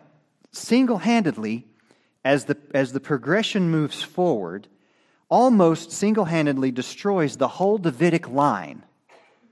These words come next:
all the way down to just one left, Joash.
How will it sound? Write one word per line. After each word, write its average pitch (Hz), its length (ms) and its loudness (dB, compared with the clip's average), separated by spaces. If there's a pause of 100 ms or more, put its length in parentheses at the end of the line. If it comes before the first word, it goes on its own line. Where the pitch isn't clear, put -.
(380)
all 131 160 0
the 147 40 -2
way 156 140 0
down 117 480 -2 (440)
to - 100 -14
just 113 240 -10
one 120 240 -4
left, 95 360 -10
Joash. - 560 -10